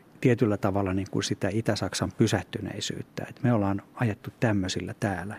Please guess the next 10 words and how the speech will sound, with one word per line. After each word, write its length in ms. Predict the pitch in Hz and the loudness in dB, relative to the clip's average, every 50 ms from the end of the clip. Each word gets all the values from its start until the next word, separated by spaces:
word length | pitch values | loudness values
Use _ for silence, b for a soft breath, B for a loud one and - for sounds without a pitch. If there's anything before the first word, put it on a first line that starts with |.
| - - | -8 -8
ja 60 | 110 | -4
teillä 260 | - 113 104 101 135 | 0 0 0 0 0
on 80 | 90 98 | -2 -4
täällä 280 | - 110 98 92 90 101 - | -4 -4 -2 -2 -4 -4 -4
tämmöisiä. 560 | - 98 87 92 95 - 120 - - - 110 B B B B B B B B B B B - | -4 -2 -2 -4 -6 -6 -6 -6 -4 -6 -6 B B B B B B B B B B B 0
Ja 180 | 117 107 104 B B B B B B B B B B B B B - - - - - - | 2 2 0 B B B B B B B B B B B B B -20 -20 -20 -18 -10 -2
sitä 260 | - 147 127 - 113 | 2 4 6 6 6
kautta 320 | - 110 98 - - 113 | 6 4 2 2 2 0
niin 160 | 95 98 98 | 2 2 0
kuin 220 | - - 117 107 | 0 0 0 -2